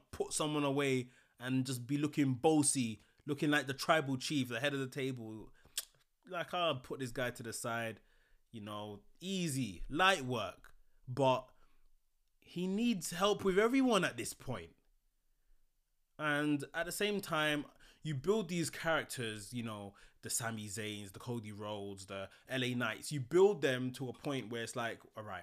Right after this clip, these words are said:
Roman can't really just beat them clean. I get that. This is a form of protection for those characters that they've built up. I get that. But at the same time, Roman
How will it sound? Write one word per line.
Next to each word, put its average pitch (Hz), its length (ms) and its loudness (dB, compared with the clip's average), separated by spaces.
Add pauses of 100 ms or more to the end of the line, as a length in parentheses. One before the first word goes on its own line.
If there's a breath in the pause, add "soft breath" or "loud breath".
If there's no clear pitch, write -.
Roman 123 380 -4 (440)
can't 113 440 -8 (160)
really 95 480 -14
just - 240 -18
beat 104 300 -16
them 92 140 -18 (140)
clean. 117 360 -8 (760 soft breath)
I 101 80 -4
get 127 320 -4
that. 143 300 2
This 131 160 -6
is 123 100 -4
a 123 60 -4
form 123 260 -4
of 107 140 -10
protection 123 500 -8
for 127 120 -12
those 127 280 0
characters 131 460 0
that 120 100 -12
they've 120 220 -6
built 127 260 -2
up. 139 240 -6
I 95 160 -12
get 120 240 -10
that. 147 260 0 (1040 soft breath)
But 180 120 -4
at 180 40 -8
the - 60 -4
same 196 340 4
time, 135 640 0 (200)
Roman 180 680 4